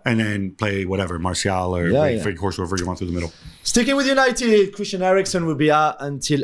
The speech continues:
Speaker 2: April because of that terrible tackle from, uh, Andy Carroll in the Reading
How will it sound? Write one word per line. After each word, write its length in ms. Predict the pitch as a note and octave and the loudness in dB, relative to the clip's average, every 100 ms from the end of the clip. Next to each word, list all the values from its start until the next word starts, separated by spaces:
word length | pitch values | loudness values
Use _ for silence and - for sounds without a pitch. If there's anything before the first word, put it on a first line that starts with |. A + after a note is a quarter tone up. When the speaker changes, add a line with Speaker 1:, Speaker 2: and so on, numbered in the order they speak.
| - | 2
Speaker 2:
April 520 | E3+ F#3+ - D3+ C3 | 4 4 2 -2 -2
because 280 | A#2 C3 C3+ | -2 -6 -4
of 60 | C3 | -2
that 140 | C3 - | -2 0
terrible 320 | G3 F3+ D3 | 0 0 -4
tackle 400 | D3 B2 C3+ A#2 | -4 -2 -2 -4
from, 420 | - A#2 A#2 A2+ | -4 -4 0 0
uh, 540 | A2+ A2+ A2 G#2+ G#2+ - | 0 0 0 2 0 0
Andy 160 | C#3+ A#2 | 0 0
Carroll 360 | C3 B2+ A#2+ - - | 2 2 2 -2 -4
in 140 | C#3+ | 0
the 100 | B2+ | 2
Reading 500 | A#2+ D3 C#3+ C#3 C3 | 4 2 2 -2 -6